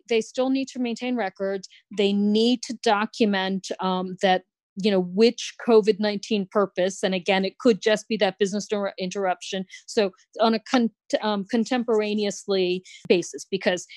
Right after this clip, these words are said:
it's not something that you wanna go back and do afterwards when C M S comes to you and say, "Hey, you know what, we're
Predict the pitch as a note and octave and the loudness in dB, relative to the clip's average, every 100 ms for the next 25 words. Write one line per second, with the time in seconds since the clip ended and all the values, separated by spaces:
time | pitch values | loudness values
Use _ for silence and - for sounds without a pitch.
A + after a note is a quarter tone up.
0 | - - G#3 A#3+ A#3 A#3+ A3+ G#3 G3+ G3+ | -18 -4 -4 -2 -4 -2 0 -2 -4 -6
1 | F#3+ F#3 F#3+ F#3 F#3+ F#3 F#3+ F3+ - F3+ | -6 -4 -4 -2 -2 -2 -4 -6 -4 -4
2 | - F#3 F3+ F#3+ F3 F3 E3+ - F3 E3+ | -2 -6 -6 -10 -6 -4 -4 -8 -10 -10
3 | - F3+ E3+ E3+ - - - - - F#3 | -6 -4 -2 -4 -4 -10 -14 -8 -2 -2
4 | F3 - G3 F3 F3 - F#3+ G3 E4 D#4 | -2 -4 -2 -2 -2 0 0 2 4 4
5 | C4 A3+ A3+ A3+ G#3+ A3+ A3 G#3 A3+ G#3 | 4 4 2 2 4 2 2 2 0 0